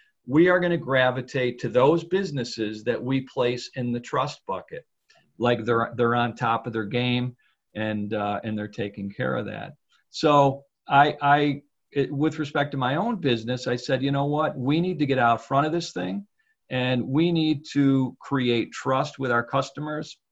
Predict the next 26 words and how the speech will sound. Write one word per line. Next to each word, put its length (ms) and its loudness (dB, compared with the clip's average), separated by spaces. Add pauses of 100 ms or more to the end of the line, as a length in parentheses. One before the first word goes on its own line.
(100)
And 180 0
we 120 0
need 280 0
to 80 -4
not 200 4
only 420 -2 (560)
communicate 640 4
that 140 0
we're 120 0
doing 360 0
things, 380 -4
but 240 -2 (120)
organizationally, 1300 0
we 240 -2
need 240 0
to 80 -6
make 280 -4
sure 580 0
that 200 -2
we 220 -2
are 260 2
implementing 640 -2
everything 360 0
that 120 -4
we 120 -2
can, 520 -8